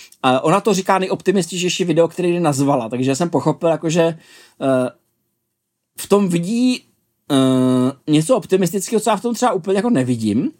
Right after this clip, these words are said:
Eh, a, a, a, a přejdeme k něčemu jako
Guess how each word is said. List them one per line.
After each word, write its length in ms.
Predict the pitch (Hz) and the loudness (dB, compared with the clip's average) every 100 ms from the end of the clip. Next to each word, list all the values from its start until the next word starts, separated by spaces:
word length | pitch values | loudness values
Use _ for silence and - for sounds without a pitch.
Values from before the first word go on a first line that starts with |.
| _ _ _ _ _ _ _ _ _ _ _ | _ _ _ _ _ _ _ _ _ _ _
Eh, 40 | 127 120 123 123 123 120 - | -2 0 0 -2 -4 -4 -2
a, 40 | |
a, 240 | 190 247 233 | -2 2 0
a, 180 | 202 180 | 0 -2
a 280 | - 170 170 | -2 -4 -2
přejdeme 360 | - 285 285 | -2 0 0
k 80 | 269 | 0
něčemu 300 | 247 247 233 | -2 0 0
jako 540 | 220 233 208 190 175 | 2 2 2 2 0